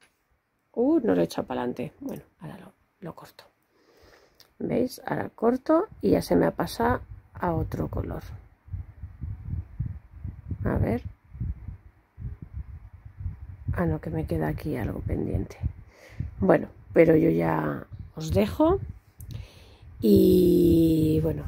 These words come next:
mirad. No, no avancé mucho, o sea, cuando estuve con lo de las oposiciones, pero bueno, va acá, va viento en popa. Ahora estoy con toda esta zona aquí,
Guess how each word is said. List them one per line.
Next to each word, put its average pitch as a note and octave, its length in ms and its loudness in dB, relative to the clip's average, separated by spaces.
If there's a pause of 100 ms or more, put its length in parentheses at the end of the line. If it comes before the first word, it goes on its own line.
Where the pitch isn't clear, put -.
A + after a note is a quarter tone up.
(100)
mirad. D#3+ 360 0 (2000)
No, F3 540 4
no F#3+ 340 6
avancé G3+ 460 4
mucho, A3 580 2 (300)
o - 20 -16
sea, - 460 -2
cuando F3+ 260 0
estuve F#3 320 0
con F#3 120 4
lo F3+ 60 4
de F3+ 60 4
las F3+ 220 2
oposiciones, G#3+ 920 0 (600)
pero F3 240 6
bueno, G#3 300 4
va D#3+ 120 0
acá, F3 300 2 (100)
va F3+ 80 0
viento B3 320 6
en A#3 120 2
popa. - 560 -4
Ahora E3 120 -6
estoy F3 360 -4
con F#3+ 300 0
toda F#3 200 2
esta F3 240 -2
zona F3+ 300 -4
aquí, C#4 420 -2